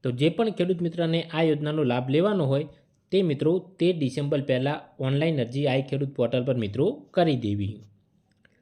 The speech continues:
ત્યારબાદ મિત્રો, આપણે અરજી કરવાની હોવાથી અરજી કરો નામના ઓપ્શન પર ક્લિક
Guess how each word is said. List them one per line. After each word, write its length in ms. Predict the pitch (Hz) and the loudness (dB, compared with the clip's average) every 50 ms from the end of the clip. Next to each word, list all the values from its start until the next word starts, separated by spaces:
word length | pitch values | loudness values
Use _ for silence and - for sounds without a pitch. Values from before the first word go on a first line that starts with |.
| _ _ _ _ - | _ _ _ _ 0
ત્યારબાદ 360 | 180 185 202 214 247 247 220 | 2 2 4 4 2 2 2
મિત્રો, 220 | 226 202 226 220 | 2 2 2 2
આપણે 360 | 208 190 196 196 202 196 - - - - _ - | 2 2 2 0 0 0 -2 -6 -16 -14 _ -2
અરજી 320 | 165 160 160 160 190 220 | -2 -2 0 -2 -4 -2
કરવાની 400 | 208 - 170 160 170 170 175 165 | 2 2 2 4 4 2 2 2
હોવાથી 460 | 151 165 175 170 170 - 156 139 - - _ - | 2 2 2 2 0 -2 -4 -6 -6 -14 _ -6
અરજી 320 | 156 147 151 165 175 190 | -4 -4 -4 -4 -6 -4
કરો 260 | 170 - 170 160 180 180 | -2 0 2 4 4 4
નામના 460 | 160 143 135 139 139 147 156 170 - - - _ _ _ | 2 0 0 0 0 0 -2 -4 -8 -12 -20 _ _ _
ઓપ્શન 380 | - 139 139 - - 170 156 143 | -8 -8 -8 -4 -2 -2 -2 0
પર 160 | - 196 175 | 0 -2 -2
ક્લિક 440 | 135 - - 127 160 196 - - | -2 -2 -2 -2 -2 -2 -4 -8